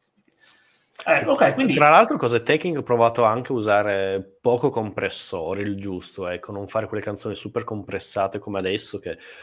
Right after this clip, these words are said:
Speaker 2: onestamente non mi piace, e quindi usare il compressore, cercare anche di, come dire, risparmiare anche le dinamiche. In alcuni pezzi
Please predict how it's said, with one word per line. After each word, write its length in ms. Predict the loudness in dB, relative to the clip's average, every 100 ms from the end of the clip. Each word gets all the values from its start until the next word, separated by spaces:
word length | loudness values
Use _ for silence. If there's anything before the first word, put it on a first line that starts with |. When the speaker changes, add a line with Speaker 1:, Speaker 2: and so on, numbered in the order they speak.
| -20 _
Speaker 2:
onestamente 500 | -8 -4 -2 -2 -2
non 100 | -2
mi 120 | -2
piace, 460 | 2 6 6 4 0
e 60 | 0
quindi 240 | -2 -4
usare 200 | -2 -2
il 80 | -2
compressore, 500 | -6 -6 -4 -2 -2
cercare 340 | -4 -4 -2
anche 240 | -2 -4 -6
di, 380 | -4 -2 -4 -8 _ _
come 220 | -12 -8
dire, 520 | -4 -2 -2 -2 -6 _ _
risparmiare 560 | -12 -8 -6 -4 -2 -2
anche 180 | -4 -4
le 60 |
dinamiche. 560 | -4 -6 -8 -12 -12 -10
In 60 | -10
alcuni 280 | -8 -10
pezzi 560 | -6 -6 -4 -2 0